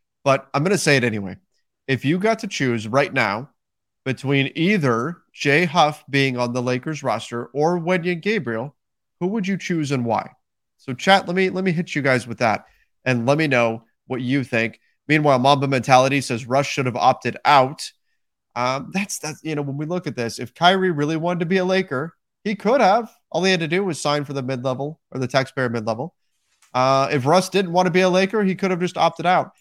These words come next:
The challenge is neither guy's gonna do that. Neither guy's gonna turn down, what, for Kyrie, it would have been thirty million. For Russ, forty-seven million would have been turned down, and then whatever he got in free agency would have offset that somewhat.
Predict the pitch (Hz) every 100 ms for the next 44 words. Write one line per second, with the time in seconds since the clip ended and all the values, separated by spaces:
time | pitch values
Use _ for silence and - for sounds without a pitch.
0 | _ _ 139 127 220 220 139 147 - _
1 | _ - 196 196 185 180 156 165 156 220
2 | 143 - 143 185 175 175 143 156 151 175
3 | 160 156 147 147 135 _ _ 123 - _
4 | _ - 120 107 - 143 139 156 143 127
5 | 117 107 127 135 123 127 143 143 113 120
6 | 135 - 135 143 139 147 135 131 120 123
7 | 135 147 151 151 _ _ _ _ _ 131
8 | 123 131 127 127 127 - _ _ - 151
9 | 139 120 147 139 131 135 127 123 123 135
10 | 135 127 113 120 117 113 117 - 127 110
11 | 123 120 120 123 - 127 113 107 120 113
12 | - 143 160 113 110 - _ _ _ -
13 | 151 147 110 107